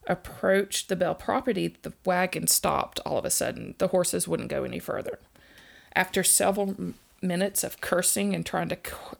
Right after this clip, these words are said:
coax the her-, uh, horses into pulling the wagon, Jackson proclaimed,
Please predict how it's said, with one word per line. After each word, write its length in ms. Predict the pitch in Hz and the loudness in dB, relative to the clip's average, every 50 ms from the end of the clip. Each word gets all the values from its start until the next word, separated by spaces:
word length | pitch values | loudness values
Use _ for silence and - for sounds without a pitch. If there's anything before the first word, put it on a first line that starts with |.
| _ - | _ -4
coax 460 | - - 156 165 175 - - - - | 0 2 2 2 2 2 0 0 2
the 140 | - - 202 | 2 0 0
her-, 300 | 190 - 214 196 - - | 0 0 0 0 2 2
uh, 200 | 185 175 165 165 | 2 2 2 0
horses 500 | 170 - 196 190 196 - - - 214 - | 2 2 2 2 2 2 0 0 -2 0
into 340 | - 185 185 196 190 - 196 | 0 0 0 0 0 -2 -4
pulling 300 | - - 175 180 190 190 | -4 -2 0 0 2 2
the 100 | 185 175 | 2 2
wagon, 480 | 165 160 160 160 185 185 214 233 254 247 - - - - - - - _ - | 2 2 2 2 0 2 2 0 0 -2 -4 -12 -16 -16 -18 -18 -20 _ 0
Jackson 420 | - 190 180 175 - - - 185 180 | 2 4 4 4 2 2 2 2 2
proclaimed, 920 | - - 175 165 - - - 196 202 208 180 156 151 151 170 190 196 | 2 0 0 0 0 2 4 4 4 4 4 2 0 -2 -2 -4 -6